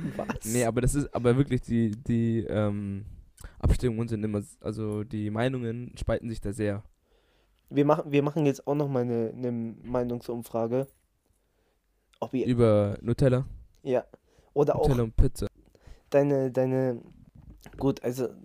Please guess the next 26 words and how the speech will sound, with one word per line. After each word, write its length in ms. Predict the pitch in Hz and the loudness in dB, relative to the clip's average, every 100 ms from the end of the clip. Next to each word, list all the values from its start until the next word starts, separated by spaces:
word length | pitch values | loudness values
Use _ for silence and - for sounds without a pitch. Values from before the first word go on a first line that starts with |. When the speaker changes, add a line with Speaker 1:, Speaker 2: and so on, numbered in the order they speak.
| - - | -18 -6
Speaker 1:
das 180 | 143 | -4
ist, 280 | 151 - - - - _ _ _ _ | -4 -8 -12 -18 -20 _ _ _ _
also, 440 | 139 131 113 107 - - 85 | -6 -4 -8 -10 -20 -20 0
weiß 200 | 127 139 | 2 4
ich 140 | 139 | 2
nicht. 300 | 123 120 - | 0 -2 -2
Also, 180 | 127 131 | -2 -2
ich 280 | - 160 - | -4 -6 -2
esse 180 | 143 - | -4 -2
zum 120 | 147 | 0
Beispiel 300 | 123 123 92 | 0 0 -4
auch 160 | 117 - | -6 -4
meine 420 | 120 123 120 117 | -2 0 0 0
Salami-Brote 840 | 110 107 104 131 131 117 120 117 | 0 -2 -2 -4 -4 -2 -2 -2
pe-, 260 | - 139 135 _ _ - _ _ _ | -6 -6 -8 _ _ -20 _ _ _
ähm, 560 | - 107 120 123 120 110 _ _ - | 2 6 6 6 2 -4 _ _ -6
zum 160 | 135 | -2
Beispiel 480 | 117 123 - 120 123 - _ _ _ _ _ _ _ _ - - - - - - | 0 -2 -2 -2 -2 -6 _ _ _ _ _ _ _ _ -20 -18 -20 -20 -20 2
ohne 200 | 139 143 | 4 4
Butter. 360 | 107 104 - - _ _ _ _ _ _ _ _ _ _ _ - - - - _ _ _ - | 0 -4 -8 -18 _ _ _ _ _ _ _ _ _ _ _ -16 -16 -16 -20 _ _ _ -4
Speaker 2:
Ich 260 | 143 - | -4 -4
esse 220 | - 120 | -6 -6
sie 560 | - 131 127 127 123 110 - _ - _ | -4 -2 0 -2 -4 -6 -14 _ -20 _
beispielsweise 380 | 107 135 131 131 | 0 2 2 0
mit 180 | 135 107 | -4 -4
Butter. 340 | 101 - 98 | -6 -6 -8